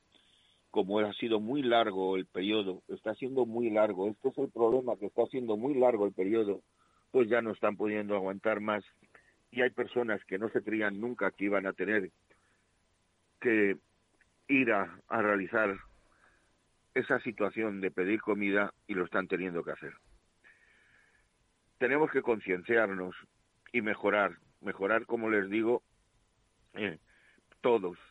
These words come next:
Intentar dejar a, a, a, a-, afuera de nosotros el, el ego personal. Si, si estamos viviendo una situación, esto está pasando porque hay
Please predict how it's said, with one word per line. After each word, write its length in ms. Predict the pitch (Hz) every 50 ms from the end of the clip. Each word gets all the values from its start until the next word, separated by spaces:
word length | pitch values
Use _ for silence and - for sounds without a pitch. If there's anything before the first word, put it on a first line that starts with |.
| _ _ -
Intentar 680 | 120 117 110 123 117 117 113 - 151 151 180 190 - - _ _ _ _ _ _ _ _ _ _ _ _ _ _ _ _ _ _ _ _ _ _ - _ _ - _ _ _ - -
dejar 400 | - 127 117 - - 156 151 147
a, 60 | 143 123 104 - _ -
a, 160 | 120 120 - -
a, 100 | - 123
a-, 240 | 123 - 127 131 - _ _ _ _ -
afuera 520 | 131 131 - - 135 143 143 139 127 123 120
de 200 | 120 117 117 117
nosotros 640 | 113 113 110 - 160 156 - - 170 170 170 160 _ _ _ _ _ _ _ _ _ _ _ _ _ _ _ _ _ _ _ _ _ _ _ _ _ _ _ _ _ _ _ _ _ _ _ _ -
el, 180 | 139 131 123 - _ -
el 140 | 127 123 135
ego 240 | 147 147 160 156
personal. 800 | 151 - 135 127 113 101 - - 107 104 113 113 113 113 107 98 - _ _ _ _ _ _ _ _ _ _ _ _ _ _ _ _ _ _ _ _ _ -
Si, 60 | - - - -
si 60 | -
estamos 320 | 95 - - 156 160 202 196
viviendo 340 | 185 170 165 165 160 156 156
una 160 | 143 131 123
situación, 640 | - 139 - - 123 120 - - 147 175 185 - - _ _ _ _ _ _ _ -
esto 240 | 170 170 - -
está 220 | 180 - - 170 165
pasando 500 | - 151 143 - 180 180 185 180 170 -
porque 360 | - - 120 120 117 - 165
hay 140 | 180 190